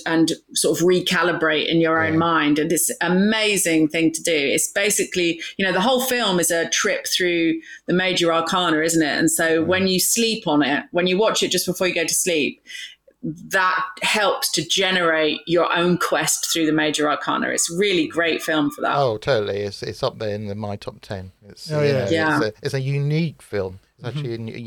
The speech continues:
Speaker 2: you,
Speaker 1: Yeah.
Speaker 2: it's one of those films you, you can't really place exactly where it is, and it, it,
Speaker 1: Yeah.
Speaker 2: lo-, lo-, loathe it or love it, it makes it, you, it will be with you. It will be with
Speaker 1: Yeah.
Speaker 2: you, won't it? It's not. It's,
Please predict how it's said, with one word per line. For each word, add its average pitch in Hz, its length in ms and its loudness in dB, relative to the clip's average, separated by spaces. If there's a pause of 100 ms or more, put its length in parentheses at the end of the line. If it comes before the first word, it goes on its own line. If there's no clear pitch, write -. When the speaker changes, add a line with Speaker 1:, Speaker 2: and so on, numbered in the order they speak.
Speaker 2:
you, 120 100 -6
Speaker 1:
Yeah. 160 200 2
Speaker 2:
it's - 80 -10
one 139 120 0
of 127 60 4
those 120 220 2
films 120 260 -2
you, 120 80 -12
you 123 160 -12
can't 131 220 -4
really 110 160 -8
place - 400 -6 (100)
exactly 117 380 -10
where 107 160 -6
it - 100 -8
is, 104 160 -12
and 104 220 -12 (420)
it, - 160 2 (240)
it, 160 120 0
Speaker 1:
Yeah. 151 280 6
Speaker 2:
lo-, - 20 -2 (220)
lo-, - 0 -
loathe 151 380 6
it 135 200 4
or 131 120 -2
love 135 260 2
it, 104 220 -2
it 127 260 -4
makes 123 300 -4
it, 117 100 -10
you, 123 260 -2
it 135 60 2
will 120 200 2
be 123 180 0
with 120 240 0
you. 131 180 -8 (380)
It 117 60 -2
will 117 180 -4
be 113 160 -4
with 117 160 0
Speaker 1:
Yeah. 165 160 0
Speaker 2:
you, 101 80 -10
won't 107 160 -10
it? 98 160 -8
It's 107 180 -16
not. 113 180 -10
It's, - 160 -10